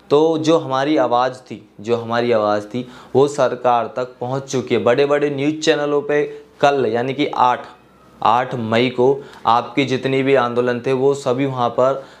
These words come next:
यानी कि चल रहे थे और वो आपस में बातचीत कर रहे थे, क्यों ये रैली हो रही है, क्यों आंदोलन हो रहा है। तो उन्होंने, यानी कि सरकार से भी पुकार लगाई है, बोला है कि जो बच्चों की मांगें हैं, जो युवा संगठन है,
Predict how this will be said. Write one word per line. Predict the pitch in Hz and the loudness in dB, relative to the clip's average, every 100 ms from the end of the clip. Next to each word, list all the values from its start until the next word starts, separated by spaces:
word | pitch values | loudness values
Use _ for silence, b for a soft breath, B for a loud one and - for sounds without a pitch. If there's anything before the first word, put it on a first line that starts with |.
| - | -4
यानी | 117 123 | 0 0
कि | 135 127 120 | 0 -2 -4
चल | - 143 143 | -2 0 2
रहे | 143 143 | 2 2
थे | 139 113 | -2 -6
और | - 120 127 127 - B B - | -2 2 2 0 -4 B B -4
वो | 131 | 2
आपस | 151 135 143 139 | 2 2 -2 -6
में | 147 | -4
बातचीत | 123 127 135 139 | -2 -2 -4 -8
कर | 139 127 | -4 0
रहे | 123 | 0
थे, | 123 | 0
क्यों | 127 - 135 | -6 -4 -2
ये | 135 127 | 2 2
रैली | 117 120 120 | 4 2 2
हो | 123 120 | -2 -2
रही | 110 113 | -2 0
है, | 117 | 0
क्यों | 117 131 131 127 | 2 0 2 0
आंदोलन | 98 113 113 120 117 | -2 -2 -2 -2 -2
हो | 113 113 | -4 0
रहा | 110 113 | 0 0
है। | 120 B B - | -6 B B 0
तो | 147 | 0
उन्होंने, | - 135 135 151 180 180 | 0 -2 -2 0 0 -2
यानी | 139 135 143 | 0 0 -2
कि | 143 156 156 - - | 0 0 0 -4 -10
सरकार | - 127 127 131 135 | -2 -2 2 0 0
से | 139 131 | -2 -2
भी | 143 147 147 - - | 0 0 -2 -10 0
पुकार | 120 117 123 131 | 0 2 0 0
लगाई | 120 110 110 | -2 -2 -2
है, | 113 123 127 | -2 -4 -4
बोला | 123 113 123 | -2 0 2
है | 120 113 | 2 -2
कि | 113 131 B B | -6 -10 B B
जो | 123 | -2
बच्चों | 123 117 - 123 | 2 0 0 -4
की | 127 139 | 0 0
मांगें | 120 113 110 | 0 -2 -4
हैं, | 98 - B - | -8 -12 B 0
जो | |
युवा | 127 117 127 143 | 0 2 2 2
संगठन | 151 139 135 123 123 | 2 -2 -2 -4 -6
है, | 110 | -10